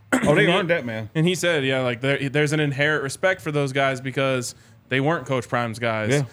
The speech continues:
Speaker 2: They were up against the eight ball,
Speaker 1: <laughs> And
Speaker 2: and they
Speaker 1: they
Speaker 2: had
Speaker 1: are
Speaker 2: to,
Speaker 1: now.
Speaker 2: and they had to prove it.
Speaker 1: Yeah. And, and my God, did they have to prove it.
Speaker 2: Yep.
Speaker 1: Now,
Speaker 2: Yep.
Speaker 1: that doesn't mean that a Cam didn't have to prove it.
Speaker 2: No.
Speaker 1: But, you know, he had a relationship and a track record with his ability.
Speaker 2: And a,
Speaker 1: But
Speaker 2: a
Speaker 1: you,
Speaker 2: trust that he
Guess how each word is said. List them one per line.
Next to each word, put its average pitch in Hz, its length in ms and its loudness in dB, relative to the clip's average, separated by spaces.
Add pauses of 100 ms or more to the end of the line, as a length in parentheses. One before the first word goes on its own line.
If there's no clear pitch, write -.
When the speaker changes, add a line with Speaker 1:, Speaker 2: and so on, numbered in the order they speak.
(180)
Speaker 2:
They 151 120 2
were 156 160 2
up 147 180 -2
against 135 320 -4
the 127 140 -2
eight 127 180 -2
ball, 117 220 0
Speaker 1:
<laughs> - 20 0
And - 100 4
Speaker 2:
and 156 100 4
they 143 60 4
Speaker 1:
they 143 40 4
Speaker 2:
had 156 160 4
Speaker 1:
are 156 40 2
Speaker 2:
to, 156 60 0
Speaker 1:
now. 165 300 -2
Speaker 2:
and 135 160 0
they 143 80 2
had 143 160 2
to 123 60 -8
prove 175 420 -2
it. - 120 -12
Speaker 1:
Yeah. 120 260 0 (520)
And, 123 220 2
and 123 160 2
my 139 160 4
God, 139 320 0
did 123 140 -6
they 127 80 0
have 120 160 -2
to 104 40 -10
prove 123 280 -2
it. 87 100 -12 (160)
Speaker 2:
Yep. 113 120 -4
Speaker 1:
Now, 127 120 4
Speaker 2:
Yep. 110 160 -2
Speaker 1:
that 139 140 4
doesn't 165 200 0
mean 147 240 2
that 113 120 -2
a - 40 -2
Cam 156 300 0
didn't 113 160 0
have 107 120 -2
to 101 40 -10
prove 98 260 -6
it. 120 140 -10 (160)
Speaker 2:
No. 147 160 2
Speaker 1:
But, 110 140 -2
you 117 80 0
know, 117 100 0
he 123 220 2
had 123 180 0
a 110 60 -4
relationship 113 840 -2 (240)
and 107 140 -2
a 101 40 -4
track 123 360 0
record 113 240 0
with 107 100 -2
his 104 160 -4
ability. 95 580 -4
Speaker 2:
And 139 140 -2
a, 123 60 -2
Speaker 1:
But 113 240 -2
Speaker 2:
a 131 60 4
Speaker 1:
you, 160 100 4
Speaker 2:
trust 120 280 -2
that 110 140 -8
he 117 120 -6